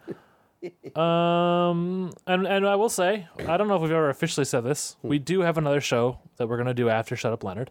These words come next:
Speaker 1: Yeah.
Speaker 2: It's not, it's the end of Shut Up Leonard, but it's not the end of Matt and Andrew.
Speaker 1: Yeah.
Speaker 2: Uh,
Speaker 1: And not even, no, I don't wanna say too much.
Speaker 2: Yeah, I don't wanna say too much. We'll, we'll reveal the details in the, in the, in the coming
Speaker 1: Yeah,
Speaker 2: episodes
Speaker 1: we
Speaker 2: of
Speaker 1: don't
Speaker 2: this
Speaker 1: even know
Speaker 2: show.
Speaker 1: how we're gonna structure that.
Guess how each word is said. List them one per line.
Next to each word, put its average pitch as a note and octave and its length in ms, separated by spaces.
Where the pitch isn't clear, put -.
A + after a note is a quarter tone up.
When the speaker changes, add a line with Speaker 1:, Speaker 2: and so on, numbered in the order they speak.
Speaker 1:
Yeah. A2+ 280
Speaker 2:
It's C3 160
not, F3 260
it's D#3 200
the F#3 120
end F#3+ 100
of F3 60
Shut F#3 140
Up E3+ 80
Leonard, D3+ 280
but C#3 100
it's A#2+ 120
not C#3 180
the C3+ 100
end B2+ 140
of B2 60
Matt A#2+ 180
and A#2 100
Andrew. G#2+ 280
Speaker 1:
Yeah. G2+ 180
Speaker 2:
Uh, G#2+ 440
Speaker 1:
And A2 100
not B2 140
even, C3+ 320
no, G#2 140
I F2+ 80
don't F#2 80
wanna F#2 140
say G2+ 120
too - 120
much. - 280
Speaker 2:
Yeah, E3+ 140
I - 20
don't G#3 100
wanna A3 140
say G3 100
too F3 100
much. D#3+ 240
We'll, G3+ 260
we'll F#3 160
reveal F#3 280
the D3+ 80
details C3+ 580
in B2+ 180
the, B2 200
in B2 140
the, A#2+ 300
in A#2+ 140
the A#2+ 80
coming A#2 280
Speaker 1:
Yeah, A2 80
Speaker 2:
episodes G#2 380
Speaker 1:
we - 20
Speaker 2:
of B2+ 40
Speaker 1:
don't D#3+ 100
Speaker 2:
this C3+ 100
Speaker 1:
even B2 100
know G2 60
Speaker 2:
show. A2 60
Speaker 1:
how A2 100
we're G#2 140
gonna G2 120
structure - 380
that. B1 240